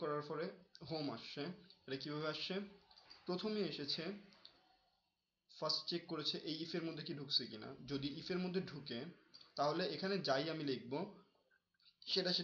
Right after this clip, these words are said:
প্রিন্ট করবে, কিছু যদি না লিখি তাহলে কিছুই প্রিন্ট করবে না বা কোনো কাজই করবে না, but এটার মধ্যে সে ঢুকবে। যদি এটার মধ্যে ঢুকে তারপরে তাহলে আর এই else if-এর মধ্যে আর সে কখনো ঢুকবে না, একদম সে এই if-টার মধ্যে যদি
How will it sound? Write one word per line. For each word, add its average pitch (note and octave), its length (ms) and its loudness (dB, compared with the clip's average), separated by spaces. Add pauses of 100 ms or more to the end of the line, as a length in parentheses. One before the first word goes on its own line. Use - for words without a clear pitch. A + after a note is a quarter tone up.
প্রিন্ট D3 200 2
করবে, C#3+ 200 2
কিছু F3 160 0
যদি F3 100 4 (100)
না C#3 140 8
লিখি D3 220 0
তাহলে D3+ 240 4
কিছুই C#3+ 240 2
প্রিন্ট B2 220 0
করবে G#2 240 -6
না G#2+ 100 -8
বা A2 140 0
কোনো B2+ 200 -4
কাজই A#2 240 2
করবে G2+ 240 -8
না, G#2 60 -14 (880)
but D3 120 8 (120)
এটার D#3+ 160 2
মধ্যে F3 200 2
সে G#3 120 2
ঢুকবে। A2 200 -4 (680)
যদি C#3+ 180 4
এটার G3+ 160 4
মধ্যে G#3 200 6
ঢুকে F#3 240 2
তারপরে D#3+ 260 2 (140)
তাহলে F3 280 4
আর F3+ 60 4 (300)
এই E3 60 2 (260)
else G#3 200 6 (140)
if-এর F#3 240 4
মধ্যে F3+ 220 2
আর E3+ 100 2
সে E3+ 80 0 (380)
কখনো C3+ 260 0
ঢুকবে C3+ 220 2
না, G3 40 6 (140)
একদম C#3+ 280 2 (680)
সে D3 100 4 (180)
এই E3 80 2 (140)
if-টার G3+ 260 0
মধ্যে G3+ 200 2
যদি G3 120 0